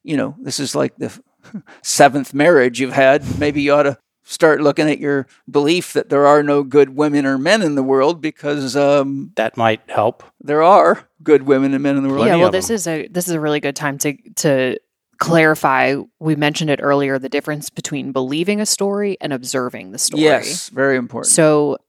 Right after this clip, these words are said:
Speaker 3: I, uh, I'll speak from my own experience, which is that I did not realize that the thoughts that were happening in my own head, like, could be changed or different, right? I just
Speaker 1: Yes.
Speaker 3: believed
Speaker 1: Yeah.
Speaker 3: myself for the
Speaker 1: Mm-hmm.
Speaker 3: longest period of time. It's,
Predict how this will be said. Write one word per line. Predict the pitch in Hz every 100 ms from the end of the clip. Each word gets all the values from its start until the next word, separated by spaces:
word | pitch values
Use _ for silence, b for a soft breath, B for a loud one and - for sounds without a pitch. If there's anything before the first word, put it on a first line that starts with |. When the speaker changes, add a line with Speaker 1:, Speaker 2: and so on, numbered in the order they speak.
| _
Speaker 3:
I, | 156 160 160 160 156 - _
uh, | 135 135 120
I'll | - 156
speak | 196 170
from | 151
my | 147 135 127 _ - -
own | 175 196
experience, | 214 - 214 233 269 262
which | 156 151
is | 139
that | 143 135 131 123 _ -
I | 147 147 147
did | 143 147
not | 143 127 -
realize | 147 147 156 170 185 196 202
that | - 135 - _
the | 151 135
thoughts | - - 151 - -
that | 135
were | 135
happening | 147 - 147
in | 139
my | 135 127
own | 160 180
head, | 170 151 190 247 269 _
like, | 151 143 _
could | - 202 196 175 175 _ _ _ -
be | 156 139
changed | - 196 214 - -
or | 113
different, | 180 - - -
right? | 127 131
I | 123
just | 151
Speaker 1:
Yes. | -
Speaker 3:
believed | 143 165 262
Speaker 1:
Yeah. | 185
Speaker 3:
myself | - - 104 107 -
for | - 160
the |
Speaker 1:
Mm-hmm. | 147
Speaker 3:
longest | 147 151 147 -
period | 156
of | 135
time. | - 185 151
It's, | 139